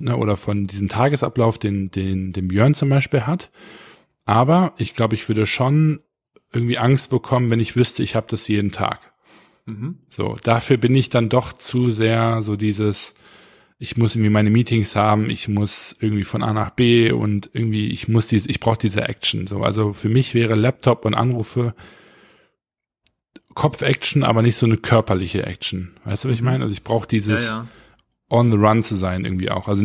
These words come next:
Speaker 1: nicht jeden Tag, ich merke, dass es momentan zu viel ist, aber ich würde jetzt mal sagen, äh, drei bis vier Office-Tage pro Woche zu haben und dann drei bis vier Reisetage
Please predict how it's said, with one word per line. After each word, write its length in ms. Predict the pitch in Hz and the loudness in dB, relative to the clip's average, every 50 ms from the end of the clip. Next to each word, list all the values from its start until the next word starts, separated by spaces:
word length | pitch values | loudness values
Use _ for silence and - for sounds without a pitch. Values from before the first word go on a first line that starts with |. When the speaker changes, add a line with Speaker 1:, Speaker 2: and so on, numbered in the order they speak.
| 110 107 - | 0 0 2
Speaker 1:
nicht 220 | - 143 156 - - | 2 2 2 4 2
jeden 200 | 131 120 113 104 | 2 2 2 2
Tag, 240 | - 131 143 151 135 | 2 2 2 2 0
ich 120 | 127 - | -2 -2
merke, 200 | 120 117 117 - | -2 -2 -2 -2
dass 100 | 120 107 | -2 -4
es 100 | 101 - | -4 -2
momentan 380 | 113 110 107 110 - 110 101 101 | -2 -2 -2 -2 -4 -4 -6 -6
zu 100 | - - | -8 -10
viel 220 | - - 143 151 | -6 -2 0 0
ist, 140 | 147 - - | 0 0 0
aber 140 | 117 113 117 | -2 -2 -2
ich 120 | 107 - | -2 -2
würde 140 | 127 117 120 | 0 0 0
jetzt 140 | 110 - 117 | -2 -4 -4
mal 100 | 110 104 | -4 -2
sagen, 400 | 107 110 113 113 113 117 113 107 - - - - - - - - - - _ _ _ - | 0 0 0 0 0 -2 -4 -6 -10 -18 -20 -20 -20 -20 -20 -20 -20 -20 _ _ _ -10
äh, 100 | - 110 | -10 -4
drei 460 | 101 - 98 107 117 123 131 135 135 | -2 0 2 2 4 4 4 4 4
bis 240 | 123 113 113 - - | 2 0 0 -2 -2
vier 280 | - - 117 123 127 - | -4 0 0 0 2 2
Office-Tage 560 | 123 123 - 135 - - - 127 120 120 120 | 0 0 0 0 -2 0 2 2 2 2 0
pro 180 | - - 123 | -2 -2 -2
Woche 240 | 117 120 113 131 117 | -2 0 0 -2 -2
zu 200 | - - 117 104 | -2 -4 -4 -2
haben 300 | 104 107 110 113 117 - | 0 0 0 0 0 -2
und 140 | 110 104 - | -4 -2 -2
dann 120 | 107 104 | -2 -2
drei 380 | 104 92 - - 104 110 117 117 | -2 -2 0 0 2 2 2 2
bis 320 | 113 - - 107 104 - | 0 -2 -4 -6 -6 -4
vier 240 | - - 107 104 98 | -2 0 0 0 2
Reisetage 760 | 104 104 117 120 110 113 - - 113 113 113 110 113 113 | 2 4 4 2 2 -2 -2 -2 0 0 0 0 -2 -2